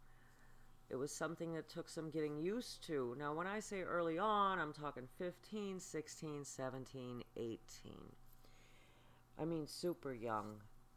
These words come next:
uh, compared to <laughs> what I am now. <laughs> But moving forward, I had made a conscious decision to cover all the bases so that people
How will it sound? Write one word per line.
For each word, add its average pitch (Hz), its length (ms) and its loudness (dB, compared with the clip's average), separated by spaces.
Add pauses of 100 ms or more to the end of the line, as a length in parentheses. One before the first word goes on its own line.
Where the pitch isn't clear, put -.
(100)
uh, 117 320 -2 (160)
compared 139 380 -2
to 147 120 2
<laughs> - 20 0
what 127 160 -2
I 120 100 2 (120)
am 120 140 -2
now. - 640 -4
<laughs> - 600 -12 (1080)
But 226 140 8
moving 302 380 4
forward, 180 720 10 (1700)
I 160 120 8
had 175 240 4
made 160 260 6
a 143 120 6
conscious 202 680 0
decision 143 920 0
to 147 100 -6
cover 135 640 4
all 165 260 8
the 147 100 2
bases 110 800 -2 (1500)
so - 240 0
that 175 240 6
people 180 800 2